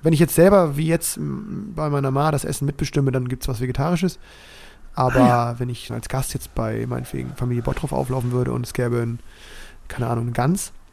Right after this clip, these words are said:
Speaker 1: eine
Speaker 2: Datteln
Speaker 1: ganze
Speaker 2: im
Speaker 1: Gans,
Speaker 2: Speckmantel.
Speaker 1: dann würde ich auch ein
Speaker 2: Eine
Speaker 1: Stück
Speaker 2: ganze
Speaker 1: Gans
Speaker 2: Gans.
Speaker 1: essen.
Speaker 2: <laughs> Ein halber Hahn, ne?
Speaker 1: So,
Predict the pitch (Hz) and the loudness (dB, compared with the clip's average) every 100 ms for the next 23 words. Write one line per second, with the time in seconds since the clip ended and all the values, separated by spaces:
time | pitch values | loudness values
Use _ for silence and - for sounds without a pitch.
0 | - - - - - - 143 139 120 127 | -20 -20 -20 -20 -10 0 2 4 4 4
1 | 175 - 110 113 139 135 147 127 131 127 | 2 0 -6 0 2 4 4 4 0 0
2 | 120 117 120 - - 120 - - - - | 0 0 0 -4 -6 -8 -10 -12 -20 -20
3 | - 120 - - 135 123 143 156 127 135 | -12 -10 -10 -2 0 6 8 8 4 2
4 | 147 127 127 123 | 0 0 -2 -2